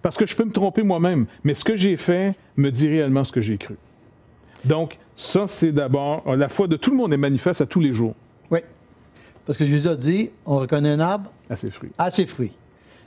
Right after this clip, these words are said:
Speaker 2: Et c'est fondamental. Si on veut parler de la foi en Dieu, foi en Jésus-Christ, il nous faut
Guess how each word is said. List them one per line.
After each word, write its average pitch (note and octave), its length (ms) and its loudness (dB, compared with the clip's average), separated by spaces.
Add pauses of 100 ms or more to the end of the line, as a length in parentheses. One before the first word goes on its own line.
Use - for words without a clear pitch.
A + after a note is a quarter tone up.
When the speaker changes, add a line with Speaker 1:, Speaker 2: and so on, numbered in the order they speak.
(160)
Speaker 2:
Et D3+ 80 2
c'est F3 140 0
fondamental. C3+ 680 -2
Si A3+ 520 0
on D3+ 180 0
veut D#3+ 340 0
parler D#3+ 420 -2
de C3+ 80 -2
la B2 140 -2
foi C#3+ 420 -2 (500)
en C3+ 200 2
Dieu, C#3+ 440 -2 (260)
foi D3+ 140 0
en D3 80 -2
Jésus-Christ, B2+ 540 -6 (400)
il D#3 80 4
nous D#3+ 100 2
faut G#3 200 0